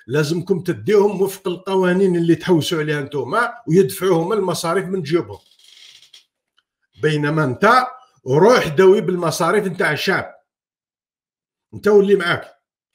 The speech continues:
وداوي ولادكم وقري ولادكم وصرفوا كيما حبيتوا، ويجيبوا لكم المصروف ي-، ما لذ وطاب من كل، من كل، من كل المواد،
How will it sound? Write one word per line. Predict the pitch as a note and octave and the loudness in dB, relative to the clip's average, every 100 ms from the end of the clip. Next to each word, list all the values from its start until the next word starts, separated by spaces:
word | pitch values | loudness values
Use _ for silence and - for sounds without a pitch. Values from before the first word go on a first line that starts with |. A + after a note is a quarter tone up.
| _ _ _ _ _ | _ _ _ _ _
وداوي | D#3 D#3+ F#3+ G3+ G#3+ | -10 -2 4 6 4
ولادكم | G#3 G3 F#3+ - - C4+ C#4 - - _ _ - | 4 2 0 -2 0 0 0 -4 -16 _ _ -2
وقري | G#3+ A3 A3 G#3+ | 0 0 0 4
ولادكم | A3 G3 F3 C#3+ - B3 C4+ C4+ - _ _ _ _ _ _ _ _ _ _ - | 6 6 4 -4 -2 2 2 0 -12 _ _ _ _ _ _ _ _ _ _ -6
وصرفوا | G#3+ A3 B3 F#3+ A3 | -2 0 -2 -4 -2
كيما | C#4 F#4 | 0 0
حبيتوا، | F3+ G3 D3+ F3+ D#3+ B3 A#3+ | 0 -4 2 2 2 -4 -4
ويجيبوا | F3 G3 G3+ | -6 -2 -2
لكم | G3 F#3+ | 0 -4
المصروف | F3+ F3 D#3 G#3+ A3+ D#3+ | -4 -4 -2 0 0 0
ي-، | D#3+ C#3+ B2+ A2+ - _ _ _ _ _ | -6 -6 -6 -6 -10 _ _ _ _ _
ما | C3 E3 G3 | -4 2 2
لذ | G3+ A3 B3 | 4 4 4
وطاب | A#3+ G#3 F#3 A#3 G3 - - _ _ _ _ _ | 6 6 4 2 2 -2 -16 _ _ _ _ _
من | B2 E3+ | -10 -8
كل، | E3 - D4 F3+ G#2 | -2 0 0 0 -6
من | G#2+ E3+ | -8 -8
كل، | - F#3+ E3 D3 | -2 -2 -2 -8
من | C3+ C#3+ | -8 -10
كل | - D#3 C3+ B2+ B2 | -8 -8 -8 -8 -8
المواد، | G#2+ G#2+ A#2 D#3 C#3+ E3 C4+ - - | -8 -8 -8 -4 2 4 4 2 -6